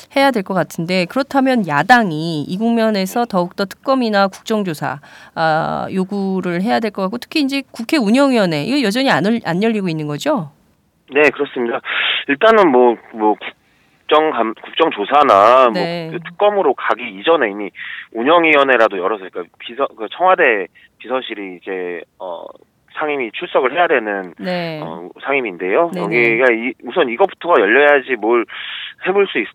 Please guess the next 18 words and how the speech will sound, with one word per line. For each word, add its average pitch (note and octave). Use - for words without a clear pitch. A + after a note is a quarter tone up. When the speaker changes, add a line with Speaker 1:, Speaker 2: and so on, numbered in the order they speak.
Speaker 2:
텐데 G2+
Speaker 1:
음. F3
Speaker 2:
사실 F3+
그 G#2
이, G2+
이완구 C3
운영위원장이, G#2
Speaker 1:
네네. F#3
Speaker 2:
그러니까 D#3
세-, D#3+
어, F#2
새누리당 C3+
원내대표죠. G#2
Speaker 1:
그렇습니다. G#2
Speaker 2:
어, G2+
운영위원장이 A2
검찰 C3
수사 G3+